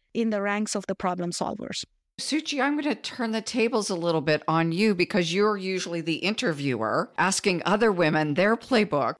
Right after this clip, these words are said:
Speaker 2: Do you have a few things in your playbook? Because you've made the point, you and I are often still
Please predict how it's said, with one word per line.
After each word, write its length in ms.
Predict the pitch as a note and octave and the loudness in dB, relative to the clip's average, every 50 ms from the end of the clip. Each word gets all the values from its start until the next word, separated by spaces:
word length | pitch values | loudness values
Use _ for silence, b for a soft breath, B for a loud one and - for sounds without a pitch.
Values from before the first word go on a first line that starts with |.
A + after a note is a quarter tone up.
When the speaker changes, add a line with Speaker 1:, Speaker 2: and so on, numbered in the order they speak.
| _ _ _ _ | _ _ _ _
Speaker 2:
Do 100 | - F#3+ | -2 -2
you 360 | F#3+ F3 F3 F#3 G#3 A3 A3+ | -2 -2 0 0 2 2 2
have 580 | A#3 A3 G#3 G3+ G3 F#3+ F#3+ F#3+ F#3+ F3+ F3+ F#3 - | 2 2 0 -2 -4 -2 -2 -2 -2 -2 -4 -4 -4
a 80 | E3+ D#3+ | -4 -6
few 440 | - - - - G3+ G3 G#3+ G#3 G3+ | -6 -8 -10 -4 -2 -2 0 -2 -2
things 540 | - - - G3 F#3 F3+ F3 F3 E3 E3 | -6 -6 -2 -2 0 0 0 -2 -4 -4
in 220 | - - E3+ D#3+ D3 | -4 -4 -4 -2 -2
your 180 | D#3+ F3+ G3 | -2 -2 -2
playbook? 460 | F#3+ - A3 F#3+ D#3+ C3 D3 C#3+ - - | -2 -2 0 0 2 2 2 0 0 -2
Because 340 | E3+ - - F#3 F3+ F3 | -4 -2 -2 -2 -2 -2
you've 120 | F#3 F3+ F#3 | -2 -2 0
made 180 | F3+ F3+ E3+ | 0 0 0
the 80 | - E3 | 0 -2
point, 420 | - - A3 G#3+ F3 E3+ - - | -2 0 0 2 2 0 0 0
you 160 | D#3+ E3+ F3 F3 | 0 0 2 2
and 80 | D#3+ | 2
I 160 | D#3 D#3+ E3 E3 | 2 2 2 4
are 160 | D#3+ D#3 - - | 2 2 2 2
often 580 | D#3 D#3+ E3 - F3 D#3+ D#3 D3+ D3+ D3+ D#3 D#3 - | 2 2 2 0 0 2 2 2 0 -2 -4 -6 -8
still 720 | - - - - - G3 G3 F3+ E3+ E3 F3 F#3+ G3 | -14 -16 -10 0 2 4 6 6 6 6 4 2 -2